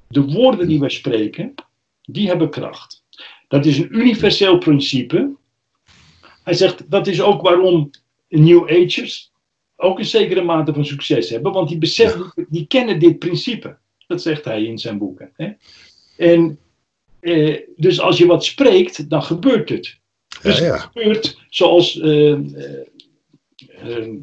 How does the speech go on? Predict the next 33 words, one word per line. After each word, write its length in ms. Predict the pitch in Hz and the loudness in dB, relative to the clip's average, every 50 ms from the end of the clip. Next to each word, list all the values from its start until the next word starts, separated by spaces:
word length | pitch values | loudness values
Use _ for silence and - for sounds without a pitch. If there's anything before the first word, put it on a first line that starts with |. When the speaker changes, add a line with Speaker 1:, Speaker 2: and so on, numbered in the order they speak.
| 156 - - - - - - - - _ _ | -18 -20 -20 -20 -20 -18 -20 -20 -20 _ _
Speaker 1:
dokter 340 | - 185 180 - - 165 147 | 0 0 0 2 4 4 4
Walter 280 | 151 170 160 147 156 151 | 6 4 4 4 2 2
Martin, 500 | 160 175 190 185 - - 131 120 127 139 | 2 2 2 0 0 -2 -6 -6 -6 -6
eh, 240 | 139 135 135 135 127 | -6 -6 -6 -6 -4
die 120 | 131 139 | 0 2
hier 160 | 135 147 147 | 4 4 4
ook 220 | 151 156 147 - - | 4 2 0 -2 -6
al 180 | - 156 135 135 | -6 -4 -2 -2
over 240 | 151 131 - 139 - | -2 -2 -2 -6 -10
gecom-, 440 | - - - 151 143 139 143 139 | -10 -4 -2 -2 -2 -2 -4 -4
be-, 120 | 135 - 143 | -6 -6 -8
be-, 120 | 131 143 | -8 -8
commentaar 460 | 139 - 156 139 135 135 151 139 131 | -6 -4 -4 -4 -2 -2 -2 0 0
heeft 160 | 131 127 123 - | 0 -2 -4 -6
gegeven. 500 | - 120 - 131 123 117 104 - - - _ _ _ - - - _ _ _ _ | -10 -6 -2 -2 -2 -2 -2 -6 -10 -16 _ _ _ -20 -20 -20 _ _ _ _
Eh, 100 | - 139 139 139 139 139 147 143 143 143 147 | -2 0 2 4 4 2 2 0 -4 -4 -2
wijlen 260 | 143 151 147 151 143 | 0 2 4 6 6
Walter 240 | 156 151 147 147 143 | 6 4 4 4 0
Ma-, 180 | 143 156 151 156 | -2 -2 0 2
Walter 240 | 151 156 147 147 147 | 4 4 4 2 2
Martin 320 | 156 156 147 151 156 143 | 0 0 0 0 0 0
die 80 | 135 135 | 0 0
zei 240 | - 151 139 131 | 0 0 0 0
van: 140 | - - 139 | 0 -2 -2
"Kijk, 300 | - 151 135 - - - _ _ _ _ _ _ _ | 0 0 0 0 -2 -6 _ _ _ _ _ _ _
het 160 | - 156 139 | -4 4 6
is 140 | 160 156 143 | 6 6 6
dus 180 | 151 156 139 - | 4 0 2 2
niet 340 | 151 143 139 139 - - _ _ _ _ _ | 2 2 2 2 -4 -14 _ _ _ _ _
dat 200 | _ 139 127 - - | _ -2 -2 -2 -2
God 460 | - 160 151 139 - - - - _ _ _ _ _ _ | -2 0 0 0 -2 -6 -12 -14 _ _ _ _ _ _
dan 360 | _ 123 139 135 117 120 127 - - | _ -6 -4 -4 -4 -6 -10 -12 -8
wil 460 | 107 131 131 147 151 156 156 - - | -2 2 4 4 4 4 0 -2 -8